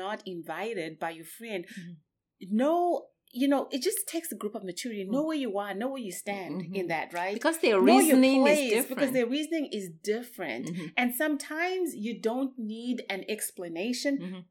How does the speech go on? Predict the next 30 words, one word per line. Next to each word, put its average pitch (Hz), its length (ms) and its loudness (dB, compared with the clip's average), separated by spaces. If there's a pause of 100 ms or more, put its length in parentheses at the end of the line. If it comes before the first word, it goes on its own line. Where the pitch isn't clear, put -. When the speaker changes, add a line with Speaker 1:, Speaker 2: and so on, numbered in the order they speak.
Speaker 1:
Sometimes 359 540 2
communication 269 720 -2
is 175 80 -2
also 160 220 -6
good. - 300 -6
Speaker 2:
Yeah. 139 340 -6 (140)
Oh, 180 160 -8
Speaker 1:
You 208 140 4
know, 175 160 2
Speaker 2:
communication 170 360 -4
would 123 120 -6
help, - 200 -8
though. - 160 0
Speaker 1:
communication 330 640 2
would 208 120 -2
help. 220 240 -2
Like, 214 160 -6
"Hey, 349 200 0
girl, 240 460 -4
I'm 240 140 4
having 294 420 0
such 277 320 -2
and 240 80 -2
such 220 300 -2
a - 40 -6
Speaker 2:
Mm-hmm. 175 100 -10
Speaker 1:
thing," 165 320 -6 (240)
you 190 140 -2
know. 170 280 -2 (480)
Uh, 196 400 0